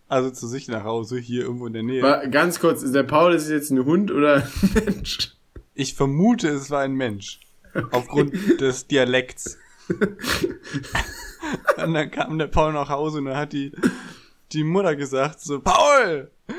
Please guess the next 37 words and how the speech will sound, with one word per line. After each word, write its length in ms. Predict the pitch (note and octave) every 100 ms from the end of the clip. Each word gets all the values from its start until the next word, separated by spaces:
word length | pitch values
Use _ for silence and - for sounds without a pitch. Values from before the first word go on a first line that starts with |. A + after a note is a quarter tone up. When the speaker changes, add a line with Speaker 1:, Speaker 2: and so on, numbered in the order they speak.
| G4+ -
Speaker 1:
Du 120 | D3
wolltest 340 | G3 B3 B3
schon 160 | - G3
seit 180 | G#3+ A3+
einer 100 | G3+
halben 260 | A3+ A#3+ A3
Stunde 300 | - A3 A3
zu 180 | G#3+ G#3+
Hause 280 | F4+ A3 F#3+
sein. 360 | F3 F3+ D#3+ C3+
Und 80 | C3
das 220 | D3+ -
ging 120 | C#3+
dann 140 | C3+
irgendwie 300 | B2+ C#3+ C#3
so 180 | B2+ B2
eine 160 | B2 A#2+
Viertelstunde 420 | D3 C3+ C#3 C3
so 460 | B2 A#2+ A#2 C3 D#3+ _ _ _ _ _ _ _ _ _
her 540 | - A2+ A#2+ C#3+ E3+ D#3+
und 220 | B2+ -
her. 380 | A2+ C3+ F3 F#3+ _ - _ _ - - - - - - _
Und 160 | D3 C#3+
da 120 | C#3+
muss 280 | D3+ F#3 F#3+
ich 80 | C3+
auch 140 | D#3
an 100 | E3+
der 100 | D3+
Stelle 240 | D3+ D#3+ D#3
mal 120 | C#3
sagen, 320 | B2+ D3 D3
Paul, 240 | - C#3+ F3
kannst 340 | - C#3+ -
du 60 | D#3
besser. 400 | E3+ - -
Speaker 2:
<laughs> 0 | -